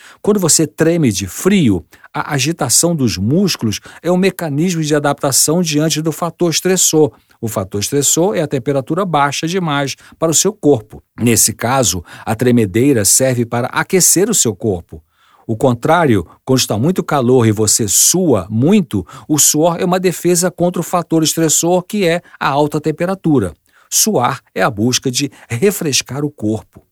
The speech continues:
Assim, quando acontece o rompimento de um relacionamento importante na sua vida, a sua mente reage com tristeza. A tristeza é a consequência da perda.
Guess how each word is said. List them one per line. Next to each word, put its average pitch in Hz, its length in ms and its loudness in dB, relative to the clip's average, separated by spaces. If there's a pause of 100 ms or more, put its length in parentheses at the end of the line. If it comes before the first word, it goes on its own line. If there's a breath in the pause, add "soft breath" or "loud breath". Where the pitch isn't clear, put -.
(100)
Assim, 226 380 0
quando 226 380 -2
acontece 160 720 -2
o 123 40 -2
rompimento 120 640 2
de 104 120 -4
um 120 40 -4
relacionamento 117 640 0
importante 127 560 -4
na 113 120 -2
sua 107 260 -4
vida, 113 520 -4 (320 loud breath)
a 127 100 -4
sua 165 240 2
mente 160 300 0
reage 175 560 0
com 160 140 -2
tristeza. 135 680 2 (560 soft breath)
A - 120 -2
tristeza 165 600 0
é 160 100 -2
a 147 60 -2
consequência 190 800 0
da 202 120 -4
perda. 135 600 -2